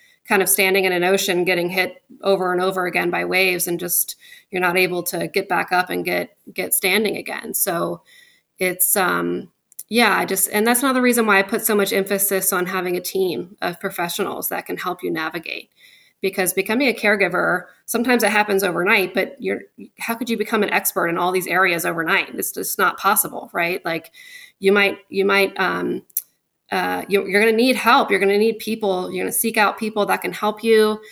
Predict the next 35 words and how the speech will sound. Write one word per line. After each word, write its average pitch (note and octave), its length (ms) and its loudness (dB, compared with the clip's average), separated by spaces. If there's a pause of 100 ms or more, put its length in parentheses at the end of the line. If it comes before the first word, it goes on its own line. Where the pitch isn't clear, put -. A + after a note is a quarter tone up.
(220)
that F#3 140 -4
can F#3+ 140 0
give G3+ 140 2
you G3+ 100 2
advice F#3+ 580 2
and F#3 120 0
tools F#3+ 440 0
and F3 140 -2
resources F#3 560 -2
that - 160 -4
you F3+ 100 -2
need F3+ 220 -2
to - 80 -12
be E3+ 100 -6
effective. F#3 580 -6
It B3 140 -10
really, F#3 600 0 (480)
um, F3+ 320 -2
I - 100 -2
would F#3+ 100 -2
say G#3+ 140 2
it G3+ 100 0
takes - 220 -2
a G#3 80 0
village, G3+ 460 0
you F#3+ 120 0
know, F3+ 200 -4
to, F3+ 520 -4
to G3 120 -8
care F3+ 260 -4
for F#3 160 -6
an F3+ 80 -4
aging F3+ 300 -6
parent. F#3 480 -4 (500)
And, F3+ 500 -2